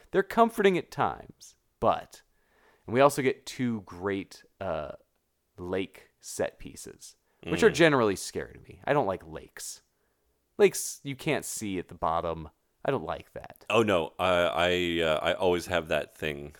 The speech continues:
Speaker 2: I, we would always go, like, uh, canoeing out at the Howarth Park Lake.
Speaker 1: Oh, sure.
Speaker 2: And it was always, my thought was always, like, "What's in there?"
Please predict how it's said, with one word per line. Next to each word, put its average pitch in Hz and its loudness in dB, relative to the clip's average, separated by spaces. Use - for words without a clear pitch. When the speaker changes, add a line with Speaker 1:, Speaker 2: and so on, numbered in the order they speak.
Speaker 2:
I, 82 -4
we 85 -6
would 82 -4
always 82 -2
go, 85 -6
like, 73 -6
uh, 71 -10
canoeing 85 -4
out 76 -8
at 69 -10
the 69 -8
Howarth 78 -6
Park - -6
Lake. 67 -12
Speaker 1:
Oh, 131 4
sure. 113 -2
Speaker 2:
And 90 -2
it 90 2
was 87 -2
always, 95 6
my 90 2
thought 101 6
was 85 -4
always, 80 2
like, 76 -6
"What's 78 -6
in 76 -12
there?" 67 -14